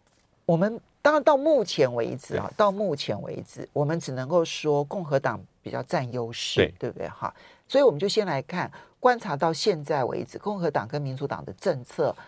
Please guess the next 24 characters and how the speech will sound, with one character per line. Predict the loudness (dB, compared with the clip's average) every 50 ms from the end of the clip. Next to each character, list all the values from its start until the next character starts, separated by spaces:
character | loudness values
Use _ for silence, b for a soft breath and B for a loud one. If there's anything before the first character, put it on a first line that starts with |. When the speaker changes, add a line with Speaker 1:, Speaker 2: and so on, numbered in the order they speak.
| B B B _ 0
Speaker 1:
到 | 2 2
底 | 2 2 0
有 | 0
些 | 0 0 -2
什 | -4 -4 -6
么 | -6 -6
样 | -6 -6 -6 -10
子 | -10 -10
的 | -10 -10
不 | -4 -4 -4
同？ | -4 -4 -2 -2 -2 -2 -2 -6 -14 b b b b b b b _
那 | 0 2
么 | 4 2 2 2 -2 _ _ _ _ _ _ _ _ -20 -20 _ _ _ _ _ _
为 | 0 0 0
什 | 0 -2
么 | -2 -4 -4
民 | -4 -4 -4 -6 -4
主 | -4 -6 -4
党 | -2 -2 -2 -2 -2
会 | -6 -8 -8 -6 -2
大 | -2 -2 -2 -2 -8
失 | -10 -8 -8 -6 -6 -8 -8 -6 -6
人 | -6 -6 -8 -10 -10
心？ | -10 -8 -8 -8 -10